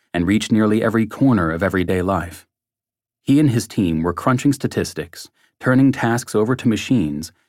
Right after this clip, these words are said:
and relying on algorithms more than three decades ago, long before these tactics were embraced in Silicon Valley, the halls of government, sports stadiums, doctors' offices, military command centers, and pretty much everywhere else forecasting is required.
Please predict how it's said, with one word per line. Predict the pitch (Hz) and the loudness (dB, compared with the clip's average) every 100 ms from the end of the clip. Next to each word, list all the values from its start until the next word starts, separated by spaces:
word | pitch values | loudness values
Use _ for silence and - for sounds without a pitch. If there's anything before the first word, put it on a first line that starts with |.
| _ | _
and | - 95 | -2 0
relying | 92 107 143 139 | 0 2 2 2
on | 120 | 2
algorithms | 120 127 95 80 80 87 98 | 2 2 0 -2 -2 -2 0
more | 101 101 | 0 0
than | 101 98 | 2 -2
three | - - 135 | -4 -4 -2
decades | 135 113 110 - 71 - | 0 -2 -4 -6 -8 -10
ago, | 71 73 - _ _ _ _ _ - | -10 -10 -12 _ _ _ _ _ -2
long | 95 113 117 | 2 4 4
before | 104 117 | 2 0
these | 107 107 | 2 0
tactics | - 107 101 98 92 - | -2 -2 -2 -4 -8 -4
were | 98 | 0
embraced | 95 98 95 92 | 0 0 0 -2
in | 92 | -6
Silicon | 85 101 90 98 87 | -4 -4 -4 -2 -2
Valley, | 85 92 95 95 95 - _ | -2 -2 -2 -6 -10 -16 _
the | - | -8
halls | 78 101 101 | 0 2 0
of | 85 | -2
government, | 78 92 98 98 107 _ | -2 -2 0 -2 -4 _
sports | - - 98 104 - | -16 -4 -2 -2 -2
stadiums, | 104 104 104 104 - _ _ _ | 0 0 -2 -4 -8 _ _ _
doctors' | 90 95 110 104 | 0 0 0 0
offices, | 98 95 - 107 110 - - | 0 -2 -6 -8 -8 -10 -10
military | - 90 101 104 107 104 | -4 0 0 0 0 0
command | - 85 92 107 | -2 -4 -2 -2
centers, | - 110 120 123 131 _ _ _ _ | -2 -2 -4 -6 -10 _ _ _ _
and | 82 80 | -6 -4
pretty | 110 | -2
much | 110 113 107 | 0 0 0
everywhere | 107 110 104 104 | -2 0 0 0
else | 123 104 | -2 -6
forecasting | - - 82 - 85 - 85 | -8 -6 -4 -2 -4 -4 -8
is | 78 | -6
required. | 85 - 85 82 80 | -8 -6 -8 -6 -14